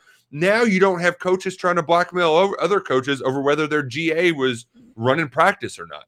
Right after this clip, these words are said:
You know, like, dumb stuff like that where Kentucky has a special teams coach, but they don't have a special teams coach, quote unquote.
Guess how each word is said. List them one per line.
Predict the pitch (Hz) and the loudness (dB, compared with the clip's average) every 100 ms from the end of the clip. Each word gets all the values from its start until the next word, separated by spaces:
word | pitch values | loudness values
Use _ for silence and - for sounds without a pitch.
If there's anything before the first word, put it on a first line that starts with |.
| _ | _
You | 131 | -2
know, | 135 165 | 2 2
like, | 170 139 _ _ - 123 | 2 0 _ _ -16 0
dumb | 160 233 | 2 2
stuff | 269 - 208 208 196 175 | 0 -6 -4 0 0 0
like | 151 120 | -2 -4
that | 107 120 131 101 - | -4 0 2 0 -2
where | 113 113 113 110 _ - | 0 2 2 -2 _ -10
Kentucky | 165 - 202 180 | -6 -2 -2 0
has | 156 143 | -2 -2
a | 123 | -6
special | - 143 131 | -6 -4 -6
teams | 113 143 143 117 | -8 -6 -6 -8
coach, | - 98 98 - | -4 -4 -4 -8
but | 117 | -6
they | 113 | -4
don't | 117 117 95 | -4 -4 -6
have | 95 | -10
a | |
special | 85 90 82 - | -10 -14 -16 -18
teams | 87 80 | -20 -20
coach, | - 64 - | -20 -20 -18
quote | - 85 | -16 -16
unquote. | 73 - 85 | -16 -18 -18